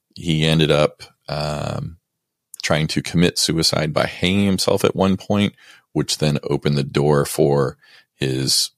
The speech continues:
you know, superiors to see, hey, that redneck, you know, Mark, you know, kind of created conversations that it wasn't like, that's, you know,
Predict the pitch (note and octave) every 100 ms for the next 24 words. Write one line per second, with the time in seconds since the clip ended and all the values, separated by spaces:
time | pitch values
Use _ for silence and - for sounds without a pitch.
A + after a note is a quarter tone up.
0 | _ - C#2 - - - - D#2+ D#2+ D2+
1 | D#2 D2+ - - _ - C#2+ C2 - -
2 | - - E2+ D#2+ D#2 E2+ D2 - - -
3 | - _ D2+ C#2+ C#2 _ - D2 C#2+ C2+
4 | C#2 C#2+ D2 D2 - - _ _ D#2 C#2+
5 | - - E2 E2+ E2+ - - - - _
6 | _ _ _ _ _ _ - C#2 C#2+ -
7 | - D#2 C#2+ - D2+ D2+ D2 - F2 E2+
8 | E2 F#2 F2+ F#2+ E2+ D#2 D2+ G1+ D#2+ D#2
9 | - C#2+ C#2 _ _ _ - - - -
10 | - _ - D2+